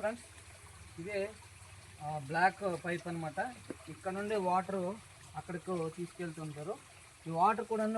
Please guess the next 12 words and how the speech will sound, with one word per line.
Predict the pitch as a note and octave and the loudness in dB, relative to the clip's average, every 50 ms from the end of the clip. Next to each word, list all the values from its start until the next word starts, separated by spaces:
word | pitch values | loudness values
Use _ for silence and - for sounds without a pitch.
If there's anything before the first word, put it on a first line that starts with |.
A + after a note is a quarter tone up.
| G#3 E3 | 2 0
డ్రింక్ | D#3+ F#3 F#3+ F3+ - G3+ | 0 -2 -4 0 0 0
చేస్తుంటారు. | G3 F3+ - - F3+ D#3+ D#3+ D#3+ F3 A3+ C#4+ - - - - - - - - - - E3 | 0 0 0 -4 -4 -2 0 0 0 0 -2 -4 -10 -18 -20 -20 -20 -20 -20 -12 -6 -6
అయితే | E3+ G3 - A3 | -6 -4 -4 -4
ఇక్కడ | G#3+ - A#3 A#3 G#3 F#3+ - | 0 6 8 8 8 8 6
చూడండి, | - G3 A3 G#3+ G3+ G3 - A#3 | 2 -2 -2 -2 -2 -4 -4 -8
చిన్న | A#3 B3 B3 B3 B3+ A#3+ G#3 G3 G3+ | -8 -8 -6 -2 0 0 2 2 2
ఊట. | G#3+ G#3 F#3 F3 G#3+ - - - - - - - - - - - - - - - - - - - - - - - - - - - - - - - - - - - - - - - - - - - - - - - - - - - - _ _ _ _ _ _ - - - | 2 2 2 0 -2 -2 -6 -12 -18 -18 -16 -14 -6 -6 -6 -6 -6 -10 -16 -18 -18 -18 -18 -20 -20 -20 -18 -18 -16 -16 -16 -16 -14 -14 -14 -14 -14 -18 -20 -18 -18 -18 -16 -16 -16 -18 -18 -18 -18 -20 -20 -20 -18 -16 -16 -18 -18 _ _ _ _ _ _ -12 2 8
ఫ్రెండ్స్, | - G#3+ A#3+ A3 - A#3+ | 10 12 12 12 10 8
చూసారా, | A#3+ G#3+ C4 A#3+ A3+ G#3+ A3 B3+ D4 - - - - - - - - - F3+ | 12 12 12 12 12 12 12 12 10 6 0 -6 -12 -20 -20 -20 -2 0 0
ఇక్కడ | E3+ - - A3 G#3+ A3+ | 4 6 8 8 10 10
నుంచి | A#3 A3 - C4 A#3+ A3 G#3 G#3+ B3 A#3+ - - - - - - - - - - - - - - - - | 8 8 12 12 12 12 12 12 8 4 -2 -10 -20 -20 -20 -20 -20 -20 -20 -20 -20 -20 -16 -6 8 10
పైప్ | F3+ G3+ G#3+ G3+ | 12 12 12 10